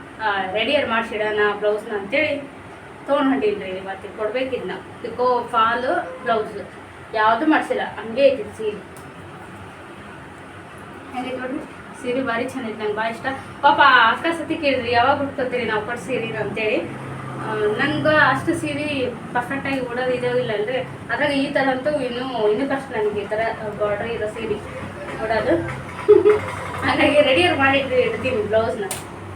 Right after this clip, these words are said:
ಯಾವ, ಹೇಳಕ್ ಬರಲ್ಲ ಯಾವಾಗ ಬೇಕಾಗ್ತೈತಿ ಅಂತೇಳಿ. ಹಂಗಾಗಿ ಹೊಲ್ಸಿ ಅದ ಇಟ್ಕೊಳ್ಳೋಣ ಅಂತ ಹೇಳಿ ಯಜಮಾನ್ರಿಗೆ "ಸರಿ ತಗೋ" ಅಂತಂದಾರ, ಹೋಗಿ ಕೊಟ್ಟು ಬರ್ಬೇಕ್ರಿ. ಮತ್ತೆ ಬ್ಲೌಸ್ ಹೆಂಗೆ ಹೊಲ್ಸ್ಬೇಕಂತ ಇನ್ನೂ ಐಡಿಯಾ ಇಲ್ಲ.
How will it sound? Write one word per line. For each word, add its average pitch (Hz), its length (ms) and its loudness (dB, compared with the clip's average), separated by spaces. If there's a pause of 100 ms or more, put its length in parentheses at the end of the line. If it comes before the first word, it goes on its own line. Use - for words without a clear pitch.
ಯಾವ, 247 180 8
ಹೇಳಕ್ 262 360 6
ಬರಲ್ಲ 247 180 4 (120)
ಯಾವಾಗ 226 340 4 (480)
ಬೇಕಾಗ್ತೈತಿ 214 500 -4
ಅಂತೇಳಿ. 196 320 -4
ಹಂಗಾಗಿ 208 480 -2 (1080)
ಹೊಲ್ಸಿ 254 360 4
ಅದ 233 100 2
ಇಟ್ಕೊಳ್ಳೋಣ 220 440 0
ಅಂತ 208 140 2
ಹೇಳಿ 214 320 2
ಯಜಮಾನ್ರಿಗೆ 240 380 0
"ಸರಿ 233 320 -4
ತಗೋ" 214 160 -4
ಅಂತಂದಾರ, 196 500 -2 (520)
ಹೋಗಿ 240 160 -6
ಕೊಟ್ಟು 214 220 -4
ಬರ್ಬೇಕ್ರಿ. 185 400 -6
ಮತ್ತೆ 202 420 -12
ಬ್ಲೌಸ್ 220 320 -2
ಹೆಂಗೆ 214 180 -2
ಹೊಲ್ಸ್ಬೇಕಂತ 208 420 -4
ಇನ್ನೂ 202 340 -2
ಐಡಿಯಾ - 180 -6
ಇಲ್ಲ. 98 200 -6